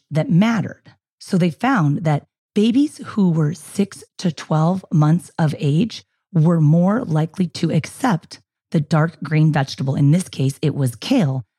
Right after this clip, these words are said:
than were older infants. And I kind of read the whole study and I was like, "Duh, everybody knows that." Like, the earlier you introduce, when babies are safe to eat at six to twelve months of age, you're taking advantage of this flavor window, which is this period where babies will like and accept a wide variety of foods and flavors and tastes and textures.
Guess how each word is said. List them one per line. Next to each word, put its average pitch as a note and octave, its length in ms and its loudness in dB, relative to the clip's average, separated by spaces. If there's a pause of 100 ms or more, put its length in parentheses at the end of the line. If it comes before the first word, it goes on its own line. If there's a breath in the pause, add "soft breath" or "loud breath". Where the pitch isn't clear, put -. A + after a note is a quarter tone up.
than D3 260 2
were D3+ 240 -4
older A3 280 0
infants. - 460 -10 (140)
And E3+ 300 2 (320)
I D#3+ 80 -2
kind F3 160 0
of D3+ 40 0
read D3 140 0
the C#3 60 -2
whole C#3 80 -2
study D3 260 -2
and C#3 80 2
I C#3 60 2
was B2 100 -2
like, - 180 -4
"Duh, E3+ 220 0
everybody C3+ 380 0
knows C3+ 240 2
that." A#2+ 240 -4
Like, C3 180 -2
the - 160 -4 (140)
earlier E3 420 2
you C#3+ 160 0
introduce, C#3 500 0
when B2+ 120 2
babies B2 260 0
are D#3 80 0
safe B3 340 -2
to - 160 -8
eat C3 140 -2
at C#3+ 100 -6
six - 280 -6
to C#3 100 -6
twelve B2+ 220 -2
months C3 200 -2
of C3 80 -4
age, G#3 320 0 (280)
you're F#3+ 140 0
taking G3 340 2
advantage E3 360 2
of B2+ 120 2
this C#3 180 -2
flavor C#4+ 420 0
window, B2 280 0
which C#3+ 180 -8
is D#3+ 80 -6
this D3 120 -4
period F#3+ 380 0
where D#3 80 -6
babies D3+ 300 0
will D3 100 0
like E3+ 260 0
and D3 100 4
accept - 360 -4
a C3+ 40 0
wide D3 280 0
variety C#3 400 0
of B2 80 -2
foods F#3+ 320 0
and C#3 100 -2
flavors D#3+ 380 -2
and C3 80 -6
tastes - 280 -4
and B2 100 -4
textures. C#3 400 -2